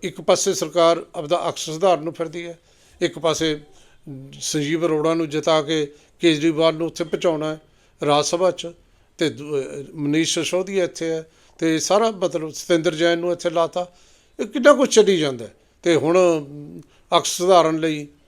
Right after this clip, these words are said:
ਕੇ ਪੀ ਸਿਨਹਾ ਨੇ ਇੱਕ ਚਿੱਠੀ ਲਿਖਤੀ ਕਿ ਜੀ ਜਿੰਨੇ ਵੀ, ਅਹ, ਪੈਂਡਿੰਗ ਪਈਆਂ ਨੇ ਅਰਜ਼ੀਆਂ, ਉਹ ਸਾਰੇ ਸਕੱਤਰ ਆਪਦਾ ਜਵਾਬ ਦੇਣ, ਕਿਉਂਕਿ ਜਿੰਨੀ ਅਰਜ਼ੀ ਹੋਏਗੀ ਸਿਵਲ ਕੋ-, ਜਿਹੜੇ ਸ਼ਿਕਾਇਤਾਂ ਦੀ,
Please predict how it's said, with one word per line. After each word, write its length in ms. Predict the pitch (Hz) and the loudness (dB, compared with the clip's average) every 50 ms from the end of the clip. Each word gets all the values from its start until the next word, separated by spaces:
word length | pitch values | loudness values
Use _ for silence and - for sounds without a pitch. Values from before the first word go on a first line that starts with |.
| _ - _ _ _ _ - | _ -20 _ _ _ _ -2
ਕੇ 120 | 170 160 | -2 -2
ਪੀ 140 | - - 165 | 0 -2 -6
ਸਿਨਹਾ 300 | - - 175 170 175 175 | -4 -2 -2 0 0 0
ਨੇ 80 | 170 165 | 0 -2
ਇੱਕ 120 | 147 160 | -4 -6
ਚਿੱਠੀ 280 | 135 165 143 - 170 170 | -6 -6 -2 0 0 2
ਲਿਖਤੀ 360 | 175 165 - - 185 175 175 - _ _ _ _ _ _ _ _ _ - | 2 0 0 -4 -10 -10 -10 -10 _ _ _ _ _ _ _ _ _ 2
ਕਿ 100 | 185 170 | 2 2
ਜੀ 160 | 160 175 170 | 2 0 -4
ਜਿੰਨੇ 580 | 147 131 123 139 131 139 156 180 208 226 240 | -6 -6 -6 -4 -4 2 6 8 10 10 8
ਵੀ, 480 | 226 180 175 175 175 185 190 180 165 156 _ _ _ _ _ _ _ _ - - | 6 4 0 -2 0 0 -2 -2 -4 -8 _ _ _ _ _ _ _ _ -4 0
ਅਹ, 180 | 170 170 170 165 - _ _ - | 2 2 2 0 -4 _ _ 4
ਪੈਂਡਿੰਗ 340 | 175 175 165 202 202 185 | 4 6 8 6 6 4
ਪਈਆਂ 280 | - - 170 160 170 170 | 4 -2 0 0 2 2
ਨੇ 140 | 165 170 165 | 2 2 2
ਅਰਜ਼ੀਆਂ, 440 | 151 135 127 139 143 147 143 139 139 - _ _ _ _ _ _ _ _ _ _ - - | 2 0 -2 -4 -2 -2 -2 -4 -6 -10 _ _ _ _ _ _ _ _ _ _ -4 0
ਉਹ 140 | 190 185 170 | 2 2 2
ਸਾਰੇ 320 | - - 165 175 196 190 | 2 4 4 4 4 4
ਸਕੱਤਰ 360 | - - - 160 131 - 170 | 2 0 -2 -2 0 0 0
ਆਪਦਾ 240 | 170 165 151 165 165 | 0 0 0 -2 -4
ਜਵਾਬ 300 | 147 147 156 160 160 160 | -2 0 2 2 2 2
ਦੇਣ, 180 | 165 180 170 165 | 0 -4 -4 -4
ਕਿਉਂਕਿ 300 | - 175 156 147 170 156 | -4 -4 -4 -2 -4 -6
ਜਿੰਨੀ 380 | 127 135 139 139 165 190 190 190 190 - - - 180 | -4 -4 -4 0 2 0 0 0 -2 -10 -10 -8 -6
ਅਰਜ਼ੀ 360 | 165 139 147 175 175 170 - _ _ _ _ _ _ _ _ _ _ _ - - 160 | -6 -6 -4 -6 -6 -6 -10 _ _ _ _ _ _ _ _ _ _ _ -8 -2 4
ਹੋਏਗੀ 520 | 160 180 190 185 180 180 170 160 165 - _ _ _ _ _ _ _ _ - | 6 6 6 6 4 -2 -2 -4 -6 -10 _ _ _ _ _ _ _ _ -10
ਸਿਵਲ 400 | - - - 170 156 175 165 160 | -6 0 2 4 4 4 0 0
ਕੋ-, 380 | 160 - 175 185 180 170 156 | -6 -6 -6 -4 -4 -4 -4
ਜਿਹੜੇ 600 | 156 160 151 147 160 160 156 160 156 151 151 151 - 160 156 151 | -4 -6 -10 -6 -4 -2 0 0 0 -2 -4 -6 -10 -14 -12 -8
ਸ਼ਿਕਾਇਤਾਂ 440 | 143 - - 180 165 - - 165 156 | -6 2 4 4 4 6 4 0 0
ਦੀ, 200 | 143 143 131 | 0 -4 -6